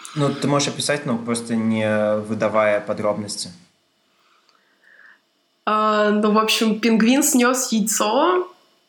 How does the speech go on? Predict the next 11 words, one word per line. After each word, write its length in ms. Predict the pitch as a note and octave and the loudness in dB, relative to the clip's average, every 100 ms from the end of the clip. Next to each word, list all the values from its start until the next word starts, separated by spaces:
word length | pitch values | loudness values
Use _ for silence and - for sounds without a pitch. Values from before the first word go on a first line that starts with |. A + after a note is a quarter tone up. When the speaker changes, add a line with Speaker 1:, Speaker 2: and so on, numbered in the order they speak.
| _ _ _ - | _ _ _ -4
Speaker 2:
а, 480 | G#3 G#3 G#3 G#3 G3+ G3 - - | -2 2 2 2 2 -2 -6 -6
его 760 | G#3+ G3 G#3+ A3+ G#3+ G#3 G3 G3+ - _ | -2 2 4 4 4 2 0 -2 -10 _
друг, 760 | - G3+ G#3 G#3 C#4+ C#4+ - - | -4 0 2 2 2 -2 -10 -10
короче, 1040 | - G#3+ G#3+ G#3+ - G#3 F#3+ F#3 F#3+ G3 - _ _ _ _ _ _ _ _ - | -4 -2 0 0 -2 0 0 2 0 -4 -8 _ _ _ _ _ _ _ _ -4
поменял 520 | A3+ A3 A3 A3 A3 | 0 2 2 2 0
его 120 | G3+ | 0
на 140 | G#3 G3+ | 0 0
камень. 560 | - G3+ G3 F#3 G3+ - _ _ _ _ _ _ - - - - - _ _ _ _ _ _ _ _ _ - | 0 0 2 0 -4 -10 _ _ _ _ _ _ -16 -12 -12 -14 -18 _ _ _ _ _ _ _ _ _ -6
Вот. 320 | G#3+ A3+ - | -2 -2 -2
Speaker 1:
Подстава. 460 | - G#4+ - - | 0 2 4 4
Speaker 2:
<laughs> 260 | - G4 | 4 0